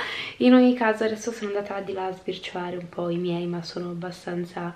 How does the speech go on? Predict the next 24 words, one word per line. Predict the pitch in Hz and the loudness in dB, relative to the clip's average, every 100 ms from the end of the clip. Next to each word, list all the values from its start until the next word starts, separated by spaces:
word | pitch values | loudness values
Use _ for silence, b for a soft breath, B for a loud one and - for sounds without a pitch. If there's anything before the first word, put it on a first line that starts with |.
| B B B B - | B B B B -4
cotti | 247 247 - | -4 -4 -2
entrambi. | 240 226 240 233 233 240 254 247 B B B - | -2 -2 -4 -4 -2 2 2 0 B B B -8
La | 202 | -6
mamma | 202 202 202 | -4 -4 -6
sta | 202 - 185 | -8 -8 -8
già | 185 | -6
abbastanza | 185 190 - 208 202 | -6 -6 -8 -10 -6
dormendo, | 202 196 196 202 214 262 - - - _ _ - - | -6 -4 -6 -2 0 -2 -4 -20 -20 _ _ -20 -20
sono | - 196 196 | -10 -8 -6
le | 196 | -6
dieci, | 190 185 - | -4 -4 -2
in | 190 | -2
realtà | 185 190 | -2 -4
abbastanza | 180 190 196 190 | -6 -6 -8 -8
presto, | 190 180 170 - | -6 -6 -6 -8
però | 180 180 - | -6 -6 -6
dopo | - 180 - | -6 -8 -6
una | 185 | -8
giornata | 180 175 180 | -8 -8 -6
lavorativa | 180 190 185 185 190 - | -4 -4 -4 -6 -6 -8
direi | 208 185 180 | -6 -4 -4
che | 185 | -6
ci | - - | -10 -12
sta, | - 175 220 | -6 -2 -2